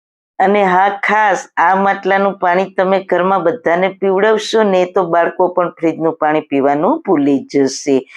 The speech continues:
તો જૂના થયેલા માટલામાંથી એકદમ ઠંડુ પાણી કરવાની રીત મેં તમને એકદમ સરળ બતાવી છે. આ રીતથી ખોટા ખર્ચા પણ બચશે અને આખો ઉનાળો પાણી ઠંડુ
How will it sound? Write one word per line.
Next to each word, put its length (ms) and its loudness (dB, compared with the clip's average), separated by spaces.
તો 180 2
જૂના 420 2
થયેલા 340 2
માટલામાંથી 840 0
એકદમ 440 0
ઠંડુ 420 0
પાણી 360 0
કરવાની 540 2
રીત 400 0
મેં 260 -2
તમને 340 -2
એકદમ 380 -2
સરળ 480 0
બતાવી 680 0
છે. 220 -2
આ 180 0
રીતથી 480 -2
ખોટા 440 0
ખર્ચા 500 0
પણ 420 0
બચશે 720 0
અને 300 0
આખો 420 0
ઉનાળો 440 2
પાણી 360 0
ઠંડુ 420 0